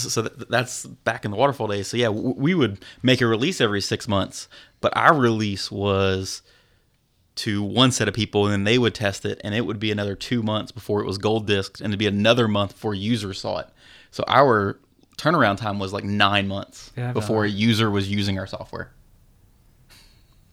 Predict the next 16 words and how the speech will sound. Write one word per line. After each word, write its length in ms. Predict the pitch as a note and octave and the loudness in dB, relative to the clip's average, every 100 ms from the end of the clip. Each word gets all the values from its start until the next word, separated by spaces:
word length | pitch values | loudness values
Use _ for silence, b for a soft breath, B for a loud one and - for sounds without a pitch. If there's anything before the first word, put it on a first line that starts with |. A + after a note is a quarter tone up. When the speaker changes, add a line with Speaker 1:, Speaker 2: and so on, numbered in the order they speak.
| _ | _
Speaker 2:
Which 140 | A#2+ | -10
seems 260 | - A#2+ G#2 | -8 -8 -6
nuts 240 | G#2 - | -10 -10
now. 80 | - - - _ - | -16 -18 -20 _ -8
Speaker 1:
Yeah. 180 | - - - _ | -8 -8 -18 _
Speaker 2:
Right. 180 | - A2 - _ _ _ C#3+ | -18 -18 -20 _ _ _ -6
Like, 120 | D#3 | -2
even, 480 | D#3+ D3+ B2+ A#2+ - | -2 0 -2 -4 -8
even 420 | C3+ C3+ B2 A#2+ | -8 -4 -4 -6
something 380 | - A#2+ A2+ A2 | -8 -8 -6 -6
like 180 | G#2 A2 _ _ _ - | -8 -10 _ _ _ -20
Firefox, 600 | - D3 C3+ - G2 - | -8 -4 -4 -4 -6 -8
which, 120 | B2+ - - | -16 -16 -10
so, 140 | D3 | -6
you 60 | A#2+ | -6
know, 220 | G2 | -8